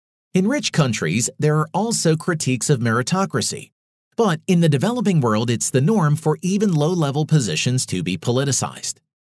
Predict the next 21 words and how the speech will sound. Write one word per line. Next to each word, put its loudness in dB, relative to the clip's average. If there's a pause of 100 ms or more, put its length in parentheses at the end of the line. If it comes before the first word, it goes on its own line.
(160)
So 2
the -2
credibility 0
of 0
a 0
meritocratic -2
state 0
is 2
seriously 0
doubted. -4 (920)
Additionally, 0
because 0
of 0
the 0
reputation 0
of 0
some -2
countries, 0
citizens -2
encounter -2
discrimination 0